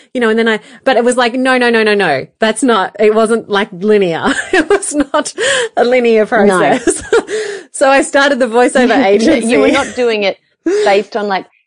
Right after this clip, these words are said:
Speaker 2: this is this step, and I know exactly what I'm doing with
Speaker 1: Exactly. <laughs>
Speaker 2: this.
Speaker 1: Exactly. It was, like,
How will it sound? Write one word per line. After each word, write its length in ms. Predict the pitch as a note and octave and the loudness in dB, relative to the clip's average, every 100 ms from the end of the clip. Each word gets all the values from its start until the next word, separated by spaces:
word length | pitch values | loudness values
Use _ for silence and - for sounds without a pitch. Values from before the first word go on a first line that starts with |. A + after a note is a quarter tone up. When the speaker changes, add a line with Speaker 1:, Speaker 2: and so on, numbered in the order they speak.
| _ | _
Speaker 2:
this 320 | E3+ F3+ B3 F4 | -4 -2 -2 -4
is 140 | D#4 | -4
this 200 | G#3 A3+ | -4 -6
step, 360 | _ E3+ B2+ - | _ -4 -4 -4
and 100 | F#3+ | -6
I 80 | |
know 160 | G3+ G#3+ | -6 -6
exactly 680 | G3+ F#3 F#3+ F#3+ - - F3 | -6 -8 -10 -12 -12 -8 -4
what 160 | E3+ E3 | -2 -2
I'm 160 | E3 | -2
doing 160 | E3+ A3+ | 0 0
with 80 | F#3+ | 0
Speaker 1:
Exactly. 500 | G3 F3+ - D3+ F3 | 0 0 -4 -4 -2
<laughs> 60 | |
Speaker 2:
this. 160 | C4 - | -2 0
Speaker 1:
Exactly. 500 | A#3+ - A3+ B3 G#3 | -2 0 -2 0 0
It 80 | F#3+ | 0
was, 140 | G3+ | 0
like, 200 | G#3+ F#3+ | 0 -2